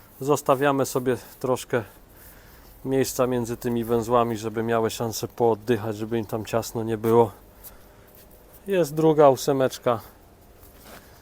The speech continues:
I lądują te dwie ósemki w obu tych punktach naraz.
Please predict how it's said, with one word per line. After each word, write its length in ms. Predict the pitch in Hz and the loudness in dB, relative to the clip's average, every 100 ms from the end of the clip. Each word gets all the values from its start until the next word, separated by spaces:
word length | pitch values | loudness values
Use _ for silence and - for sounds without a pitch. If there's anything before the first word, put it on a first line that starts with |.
| - - - - - - - - - - - - - - - - - - - | -20 -20 -20 -20 -20 -20 -20 -20 -20 -20 -20 -20 -10 -10 -10 -20 -20 -14 -4
I 200 | 254 220 - | -2 -2 -8
lądują 540 | 190 170 139 151 156 131 | -6 -4 -2 0 0 0
te 140 | 107 | -4
dwie 360 | 92 117 214 196 | -6 -2 0 0
ósemki 640 | - 123 131 120 156 165 - - - - - - - - - - - - - - - - - - | 0 -2 -2 -4 -6 -8 -8 -20 -20 -20 -20 -20 -20 -20 -20 -20 -20 -20 -20 -20 0 0 0 -18
w 120 | - - | -20 0
obu 360 | 160 156 139 | 4 4 4
tych 220 | 113 104 - | -6 -10 -10
punktach 640 | - 127 - - 87 - - - - - - - - - - | -4 -4 -4 -10 -12 -14 -20 -20 -20 -20 -20 -20 -20 -18 -14
naraz. 480 | 92 127 190 - | -4 2 2 2